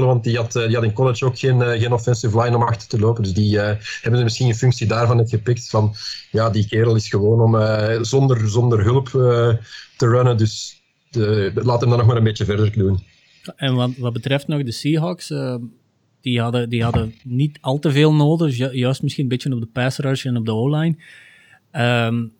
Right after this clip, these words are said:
Speaker 2: geen poespas, geen sexy picks, maar ja, eh, als we daar, eh, de, de,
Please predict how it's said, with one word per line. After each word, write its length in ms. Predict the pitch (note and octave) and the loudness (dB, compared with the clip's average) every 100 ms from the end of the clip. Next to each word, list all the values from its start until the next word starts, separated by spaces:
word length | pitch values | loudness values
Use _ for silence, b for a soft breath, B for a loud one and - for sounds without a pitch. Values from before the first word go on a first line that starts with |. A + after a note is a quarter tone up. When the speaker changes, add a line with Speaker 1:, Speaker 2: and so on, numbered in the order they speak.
| _ _ _ C3+ B2+ A#2+ | _ _ _ -12 -10 -8
Speaker 2:
geen 320 | A#2 B2+ A#2+ | -2 0 0
poespas, 480 | C#3+ C3 - B2+ B2 | 0 -2 0 -2 0
geen 160 | B2+ A#2+ | -2 -2
sexy 380 | C3 A#2+ C3 | -4 -4 -6
picks, 280 | A2+ C3+ D3 | -4 -4 -2
maar 140 | B2+ A#2 | -4 -2
ja, 360 | C#3 B2+ A#2 | -2 -4 -8
eh, 340 | - C#3 C3 B2+ - _ _ _ | -14 -16 -14 -16 -20 _ _ _
als 180 | C3 - | -8 -4
we 80 | B2+ | -2
daar, 240 | B2+ B2+ | -2 -2
eh, 260 | B2 A#2+ A#2+ | -2 -2 -4
de, 140 | B2 | -8
de, 120 | B2 | -8